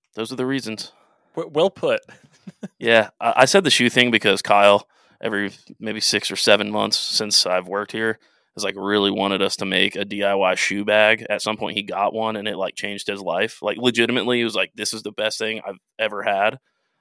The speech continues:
Speaker 1: Uh, so that's why it came to mind. Uh, Kyle, we'll probably make that one day for you.
Speaker 2: I'm a big shoe bag person as well, but we'll get into that soon.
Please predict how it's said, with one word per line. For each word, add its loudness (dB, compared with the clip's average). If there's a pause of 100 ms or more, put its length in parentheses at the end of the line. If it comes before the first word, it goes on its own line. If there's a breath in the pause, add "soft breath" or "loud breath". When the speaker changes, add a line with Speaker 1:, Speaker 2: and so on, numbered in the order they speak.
(100)
Speaker 1:
Uh, -4
so -2
that's 2
why -4
it -12
came -12
to -16
mind. -18 (180)
Uh, -8 (100)
Kyle, 8
we'll 4
probably 4
make -10
that -8
one -10
day -12
for -12
you. -10 (1040)
Speaker 2:
I'm -6
a -10
big -6
shoe -2
bag -4
person -8
as -10
well, -2 (240)
but -2
we'll 2
get -2
into -6
that 0
soon. -10